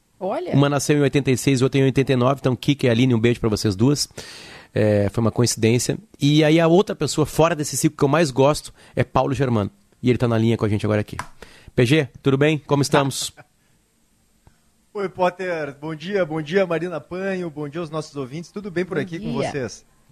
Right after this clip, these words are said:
Speaker 2: Tudo bem. Sei que tem um,
Speaker 1: Tudo.
Speaker 2: uma notícia importante, né, pra gente.
Speaker 3: Tem, seguinte, ó, eh, salvo algum imprevisto, tá? Eh, mas isso não deve ocorrer, tá? A tendência é de que hoje seja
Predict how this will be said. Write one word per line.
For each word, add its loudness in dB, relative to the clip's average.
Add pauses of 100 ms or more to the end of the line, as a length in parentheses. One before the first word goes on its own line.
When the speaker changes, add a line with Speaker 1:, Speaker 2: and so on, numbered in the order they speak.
Speaker 2:
Tudo 0
bem. 2
Sei 0
que -14
tem 2
um, 4 (260)
Speaker 1:
Tudo. -2
Speaker 2:
uma 6
notícia 2
importante, 0
né, 0
pra -2
gente. -2 (1800)
Speaker 3:
Tem, 8
seguinte, 2
ó, 6
eh, 10
salvo 6
algum 2
imprevisto, 2
tá? 6
Eh, -8
mas 2
isso -4
não 6
deve 6
ocorrer, 4
tá? -2
A 0
tendência 4
é -2
de -4
que -4
hoje 4
seja -2